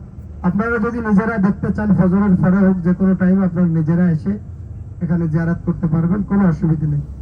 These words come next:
এই পাশটা হযরত আসমা রাদিয়াল্লাহু তাআলা আনহা এবং হযরত আব্দুল্লাহ ইবনে জুবায়েরের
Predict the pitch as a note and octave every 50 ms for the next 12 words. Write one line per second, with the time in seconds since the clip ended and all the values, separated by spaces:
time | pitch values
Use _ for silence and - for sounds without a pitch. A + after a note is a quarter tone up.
0 | - - - - - - - - - G#3+ G3+ - A#3 G#3 - - - C4 C4 C4+
1 | C4+ - - A3 G#3 F#3 A3+ A3+ G3+ G#3+ G#3 G3 - - B3 B3+ A#3+ G#3+ F#3+ G#3
2 | G3 F#3 F#3 F#3 F#3 - F#3+ F3+ E3+ F3 F3+ F3+ F#3+ G3+ G3 F3+ F3+ E3 D#3+ D#3
3 | F3 E3 D3+ D3+ E3+ E3 D#3+ F3+ F#3+ F#3 F#3 F3 E3 F3 E3+ D3 D3 E3 D#3+ F3
4 | F3+ F#3+ G3 F3+ F3+